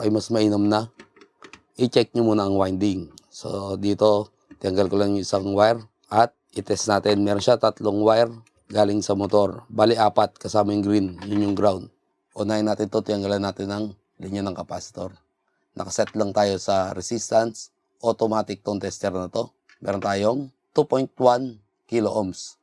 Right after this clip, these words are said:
o two thousand one hundred ohms. Magandang senyales yan. Pero ilipat natin yung isang paa dun sa isa. Ito yung nasa neutral, yung kulay brown. At meron tayong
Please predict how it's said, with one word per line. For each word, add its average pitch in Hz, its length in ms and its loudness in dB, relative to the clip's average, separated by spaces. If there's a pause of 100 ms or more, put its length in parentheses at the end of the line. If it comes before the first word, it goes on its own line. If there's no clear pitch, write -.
(680)
o 117 160 -4
two 107 100 -2
thousand 104 380 -2
one 107 160 0
hundred 90 400 -6
ohms. 107 480 -10 (320)
Magandang 98 480 -2
senyales 92 560 -8
yan. 90 320 -4 (680)
Pero 107 480 2
ilipat 92 400 -10
natin 92 320 -10
yung - 80 -14
isang 95 320 -8
paa 107 380 -2 (180)
dun 101 300 -4
sa 95 100 -10
isa. 113 480 -4
Ito 104 300 -6
yung 101 160 -4
nasa 98 180 -4
neutral, 98 400 -4
yung 110 80 -6
kulay 98 240 -10
brown. 104 320 -4 (2000)
At 101 160 -12
meron 101 240 -6
tayong 117 480 0